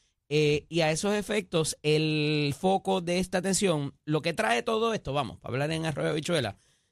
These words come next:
es la participación de ciertos funcionarios elect-, electos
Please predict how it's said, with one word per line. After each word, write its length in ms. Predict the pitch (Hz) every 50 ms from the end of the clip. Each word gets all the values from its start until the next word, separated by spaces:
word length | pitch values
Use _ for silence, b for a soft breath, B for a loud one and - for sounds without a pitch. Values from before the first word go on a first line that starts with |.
| b b b
es 260 | - 190 202 196 - -
la 220 | 175 175 165 -
participación 880 | 156 151 147 - 151 135 - 160 - 147 143 - - 208 202 98 - - _
de 200 | - 127 131 131
ciertos 540 | 120 - - 139 135 143 156 - 165 175 -
funcionarios 640 | - 175 175 165 - 185 180 180 180 185 190 180 -
elect-, 480 | 214 202 220 214 - - - 165 147 - _ _ -
electos 560 | 170 175 208 233 - - - 160 151 -